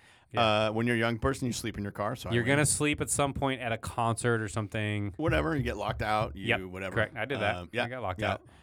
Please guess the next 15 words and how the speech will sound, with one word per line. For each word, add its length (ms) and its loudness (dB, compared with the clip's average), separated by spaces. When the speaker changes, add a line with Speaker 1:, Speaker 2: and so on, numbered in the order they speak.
Speaker 2:
Uh, 340 2
you're 120 -2
gonna 160 2
go. 100 -2
You're 140 -4
gonna 160 0
race 180 -2
Speaker 1:
You 80 2
Speaker 2:
your 80 2
Speaker 1:
think? 120 -12
Speaker 2:
f- 60 -16
Speaker 1:
I 100 4
don't 140 2
think 140 -4
either. 500 2